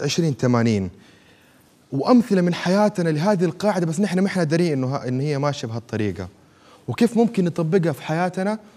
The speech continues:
وراح نختم مع بعض وأقول لكم السلام عليكم. بس قبل لا نبدأ، لما نرفع أيدينا كلها لفوق كده، يلا مع بعض، معلش الموضوع صعب شوية. وبيد واحدة، آه، نرفع السبابة ونصفق بإصبع واحد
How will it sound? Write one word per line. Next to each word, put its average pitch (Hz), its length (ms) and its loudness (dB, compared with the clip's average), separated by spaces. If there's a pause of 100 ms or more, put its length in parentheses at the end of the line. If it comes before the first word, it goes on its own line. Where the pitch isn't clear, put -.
(140)
وراح - 200 -4
نختم 151 380 -4
مع 117 160 0
بعض 135 380 -2 (300)
وأقول 113 240 -2
لكم 107 160 -6
السلام 92 400 -10
عليكم. 82 400 -12
بس 123 180 -6
قبل 220 340 2
لا 185 120 2
نبدأ، 147 520 4 (340)
لما 151 140 4
نرفع 214 400 6
أيدينا 180 280 4
كلها 165 360 2
لفوق 127 340 2
كده، 139 300 4 (1160)
يلا 202 220 6
مع 180 140 6
بعض، 175 240 6
معلش 190 280 4
الموضوع 175 260 4
صعب 147 260 0
شوية. 127 420 4 (640)
وبيد 185 360 6
واحدة، 202 540 2 (1000)
آه، 135 100 -4
نرفع 180 360 0
السبابة 160 500 0
ونصفق 175 440 -2
بإصبع 165 500 0
واحد 131 400 4